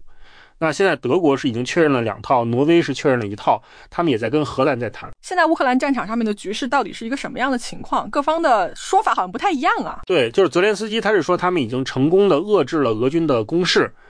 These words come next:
Speaker 1: 然后说俄军有很大的伤亡，但是呢，有一些军事分析家和他自己的前线的士兵的说法是不太一样的。有一个乌克兰的组织，他们是说俄军现在正在东线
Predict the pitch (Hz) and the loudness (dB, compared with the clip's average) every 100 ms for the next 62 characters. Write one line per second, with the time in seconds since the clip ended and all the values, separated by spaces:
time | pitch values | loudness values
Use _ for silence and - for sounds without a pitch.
0 | - - - - - - 151 147 160 156 | -20 -20 -20 -20 -10 0 0 2 2 4
1 | 143 156 151 147 120 131 113 160 160 117 | 2 2 -2 0 0 -2 0 0 2 2
2 | 123 151 - - - - - 175 190 185 | 2 0 -10 -20 -20 -10 -2 0 2 2
3 | 135 123 113 104 - 160 - 175 156 165 | 2 0 -2 -4 -2 -2 0 0 0 0
4 | 170 139 156 165 170 _ - - - 151 | 0 2 2 2 -2 _ -20 -18 -8 -4
5 | 185 190 233 180 - 107 - 127 120 110 | -2 -4 -8 -12 -14 -14 -4 2 2 2
6 | - - - - - - - 139 196 156 | -4 -18 -20 -20 -18 -8 -4 0 2 2
7 | 131 - 160 185 160 170 143 104 131 156 | 0 -2 0 2 2 0 0 -4 -4 -2
8 | 127 151 147 95 - - - - - _ | 0 0 0 -6 -16 -20 -20 -20 -20 _
9 | - 123 147 170 151 175 151 156 170 107 | -2 0 2 2 2 0 -2 -2 -6 -6
10 | 113 117 151 151 131 127 143 139 117 135 | -6 -2 -2 -2 -2 0 2 2 2 0
11 | 156 165 165 147 127 156 147 117 156 170 | 2 0 2 0 0 0 0 0 0 -2
12 | 156 156 | 2 0